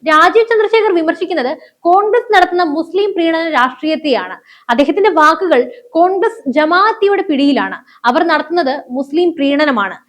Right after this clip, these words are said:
എന്നാൽ ബി ജെ പി എന്തു ചെയ്യുന്നു? ആരെയും പ്രീണിപ്പിക്കാതെ വികസനം പറയുന്ന പാർട്ടിയാണ് ബി ജെ പി. ഇതാണ് ബി ജെ പിയുടെ ഏറ്റവും വലിയ ശക്തി. എല്ലാവർക്കുമൊപ്പം,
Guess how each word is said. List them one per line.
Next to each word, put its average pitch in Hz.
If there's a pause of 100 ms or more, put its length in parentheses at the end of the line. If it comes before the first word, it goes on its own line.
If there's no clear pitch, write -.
(180)
എന്നാൽ 277
ബി 277
ജെ 381
പി 440
എന്തു 311
ചെയ്യുന്നു? 269
ആരെയും 370
പ്രീണിപ്പിക്കാതെ 220 (260)
വികസനം 392
പറയുന്ന 330
പാർട്ടിയാണ് 294
ബി 262
ജെ 262
പി. - (280)
ഇതാണ് 302
ബി 269
ജെ 311
പിയുടെ 330
ഏറ്റവും 339
വലിയ 254
ശക്തി. 240 (260)
എല്ലാവർക്കുമൊപ്പം, 294